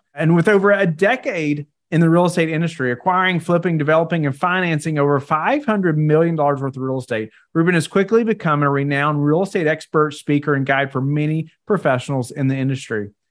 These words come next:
The most successful time in Ruben's career was during the two thousand nine financial crisis.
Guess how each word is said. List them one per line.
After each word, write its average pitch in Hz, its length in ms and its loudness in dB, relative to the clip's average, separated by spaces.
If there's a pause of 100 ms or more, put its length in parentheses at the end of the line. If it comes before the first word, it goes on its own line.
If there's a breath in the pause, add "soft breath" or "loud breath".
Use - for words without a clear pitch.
(160)
The 160 60 0
most 190 220 2
successful 202 440 -2
time 196 220 0
in 190 60 2
Ruben's 185 280 2
career 175 340 0
was 143 180 -2
during 147 380 -2
the 139 80 -2
two 165 280 -4
thousand 156 440 -2
nine 139 320 0
financial 139 480 -2
crisis. 135 560 -4